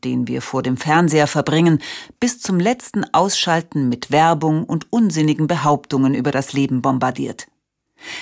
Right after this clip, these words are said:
Kleine Kinder werden gezielt mit Werbung berieselt, damit sie bei ihren Eltern um den Kauf bestimmter Süßigkeiten und Spielzeuge betteln. Das Fernsehen sagt uns von Kindesbeinen an,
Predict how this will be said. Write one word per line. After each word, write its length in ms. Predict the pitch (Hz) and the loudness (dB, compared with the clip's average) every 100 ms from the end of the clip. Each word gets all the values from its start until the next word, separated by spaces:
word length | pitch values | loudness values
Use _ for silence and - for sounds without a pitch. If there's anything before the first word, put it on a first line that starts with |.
| - | -2
Kleine 300 | - 233 220 | 2 2 2
Kinder 440 | - 294 226 156 | 0 0 0 -2
werden 220 | - - | -4 -4
gezielt 500 | 147 160 - 262 269 | -4 -4 -2 -2 -2
mit 200 | 208 - | -6 -2
Werbung 400 | 175 208 175 147 | 0 2 2 0
berieselt, 560 | 131 123 147 151 147 131 - - _ | -2 -2 0 2 0 -2 -8 -20 _
damit 300 | - 135 139 | -4 -2 -2
sie 100 | - | -4
bei 180 | 131 127 | 0 0
ihren 240 | 139 135 | 0 0
Eltern 460 | - 147 160 180 190 | 2 2 2 0 -2
um 120 | 151 | -2
den 200 | 135 131 | -2 -2
Kauf 400 | - 147 170 - | -2 0 0 0
bestimmter 560 | 156 - - 269 - 151 | -4 -4 -4 -6 -4 -2
Süßigkeiten 760 | 175 220 175 - 165 156 160 | 0 -2 -4 -4 -2 -2 -2
und 140 | 185 202 | -4 -4
Spielzeuge 600 | - 190 - 143 135 139 | -4 -4 -2 -2 -2 -2
betteln. 500 | 139 139 147 127 - _ _ _ _ _ _ - - - - | -2 -4 -6 -8 -12 _ _ _ _ _ _ -16 -14 -16 -6
Das 160 | 196 - | -4 -2
Fernsehen 500 | 262 294 262 226 180 | 0 0 0 0 0
sagt 280 | 190 - | -2 -2
uns 140 | - 165 | -6 -6
von 220 | - 143 | -6 -6
Kindesbeinen 800 | - 254 247 180 - 156 147 151 | -2 -2 0 -2 0 2 2 2
an, 260 | 165 175 | 2 2